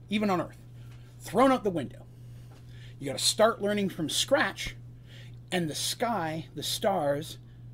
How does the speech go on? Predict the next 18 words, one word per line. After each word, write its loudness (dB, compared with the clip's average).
never 4
move. 0
The -10
sun 2
and 2
the 2
moon 2
are 0
always 2
on 0
the -2
exact 2
same -2
path, -6
regardless 6
of -2
the 0
season. -2